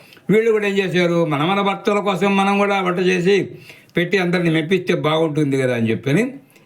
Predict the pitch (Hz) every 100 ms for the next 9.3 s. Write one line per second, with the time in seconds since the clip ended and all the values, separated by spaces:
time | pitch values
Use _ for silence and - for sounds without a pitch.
0 | 208 180 160 170 139 190 220 226 214 190
1 | 170 202 247 - - - - 165 175 170
2 | 175 175 170 147 160 196 226 156 - -
3 | - 165 170 165 151 156 156 185 160 151
4 | 151 156 156 151 135 139 143 180 180 151
5 | 143 131 117 - - - 160 156 151 147
6 | 139 123 190 165 139 131 123 135 135 135
7 | 131 196 135 - - - 220 220 202 190
8 | 185 185 170 170 165 147 151 143 139 143
9 | 147 139 214